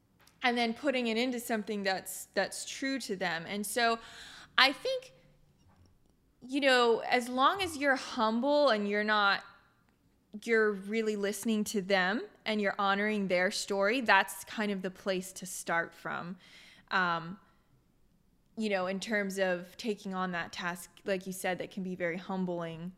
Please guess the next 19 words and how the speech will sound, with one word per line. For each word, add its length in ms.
of 180
telling 460
someone's 500
story, 760
you 120
know, 120
authentically. 920
I 80
think 200
it 120
starts 520
with, 360
um, 520
learning 460
how 240
to 180
observe 560
and 160
listen, 420